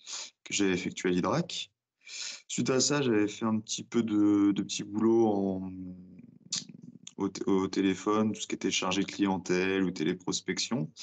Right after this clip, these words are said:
Et après, bah, je suis devenu commercial. Donc, euh, j'ai eu deux expériences significatives dessus.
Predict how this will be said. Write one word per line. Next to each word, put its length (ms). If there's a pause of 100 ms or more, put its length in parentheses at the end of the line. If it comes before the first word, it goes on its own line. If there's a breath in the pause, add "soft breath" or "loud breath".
(680 loud breath)
Et 160
après, 340
bah, 80
je 80
suis 200
devenu 260
commercial. 500 (960 loud breath)
Donc, 360
euh, 580
j'ai 140
eu 140
deux 240
expériences 540
significatives 680
dessus. 720